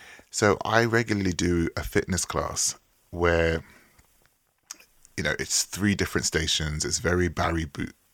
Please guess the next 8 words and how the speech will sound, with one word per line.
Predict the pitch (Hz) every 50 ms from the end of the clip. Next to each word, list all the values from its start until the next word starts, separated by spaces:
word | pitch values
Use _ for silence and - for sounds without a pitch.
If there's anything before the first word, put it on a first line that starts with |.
| - _
Camp-esque. | _ - - 82 78 78 - - _ - _ _ 80 78 80 - - -
It's | - - -
not | 92 - - _ -
necessarily | 87 85 - - - - 90 82 78 80 82 80 85 87 _ _ - - - _
Barry's | - 87 85 82 85 85
Boot | - 82 80 -
Camp, | - - 82 78 -
but | - 80 -